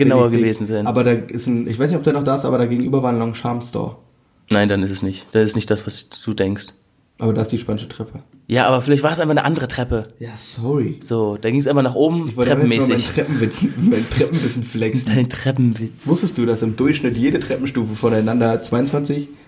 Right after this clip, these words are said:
Speaker 2: Zentimeter entfernt ist? Das ist der perfekte Treppenabstand.
Speaker 1: Nicht für mich.
Speaker 2: Sonst
Speaker 1: Meine Füße
Speaker 2: stolpert
Speaker 1: sind
Speaker 2: man.
Speaker 1: dreißig Zentimeter.
Speaker 2: Nee, aber sonst stolpert man. Weil es gibt Schwankungen in Treppen.
Speaker 1: Ja.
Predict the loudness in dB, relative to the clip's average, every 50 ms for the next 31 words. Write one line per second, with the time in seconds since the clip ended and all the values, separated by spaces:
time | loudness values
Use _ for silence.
0 | _ _ -10 -6 -2 0 2 2 2 4 2 0 0 -2 -4 -4 -4 -4 -6 -8
1 | -10 -20 _ _ _ _ _ _ _ _ _ _ _ _ _ _ _ _ _ _
2 | _ -6 -2 0 2 2 2 0 0 -2 -4 -6 -10 -10 -8 -8 -6 -6 -6 -6
3 | -6 -8 -8 -8 -8 -10 -16 _ _ _ _ 0 2 2 2 2 0 2 2 2
4 | 2 2 0 -6 -12 -10 -4 0 0 0 2 2 2 2 2 2 2 2 2 2
5 | 2 2 2 2 0 0 -4 0 2 4 4 4 4 4 4 4 4 4 2 2
6 | 2 2 2 2 2 0 -2 -4 -6 -8 -10 -16 -12 -2 2 2 2 2 2 -2
7 | -4 -4 -4 -4 -4 -4 -2 0 2 2 2 2 0 0 0 0 -2 -2 -4 -4
8 | -6 -6 -6 -8 -10 -12 -16 _ _ _ -20 _ _ _ _ _ _ _ _ _
9 | _ -2 0 2 2 0 -2 -4 -8